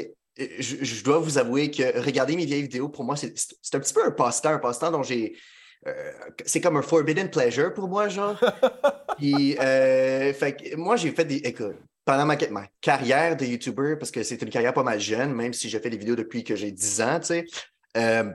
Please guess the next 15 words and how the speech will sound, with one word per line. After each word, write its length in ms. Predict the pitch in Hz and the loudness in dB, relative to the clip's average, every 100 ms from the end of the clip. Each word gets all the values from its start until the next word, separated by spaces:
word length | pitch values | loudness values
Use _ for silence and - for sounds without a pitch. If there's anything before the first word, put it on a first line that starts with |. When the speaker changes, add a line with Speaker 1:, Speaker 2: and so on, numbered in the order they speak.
| - _ _ _ _ - | -12 _ _ _ _ -4
Speaker 1:
j'ai 160 | 131 | 0
fait 240 | 170 - - | 0 -2 0
énormément 460 | 151 156 185 196 | 2 2 2 2
de 60 | 185 | 2
types 200 | - 160 | 0 -2
de 80 | 143 | -2
contenu. 560 | 139 120 123 143 170 - _ - | -2 -2 -2 -4 -6 -14 _ -8
Au 100 | 123 | 0
début, 480 | 139 131 170 196 139 | 0 0 -2 -2 -2
je 120 | 123 | -2
faisais, 440 | 127 120 143 160 - | 0 0 2 2 0
oh 140 | 135 | -2
mon 160 | 123 107 | -2 -4
Dieu, 100 | 123 | -6
c'est 160 | 113 | -8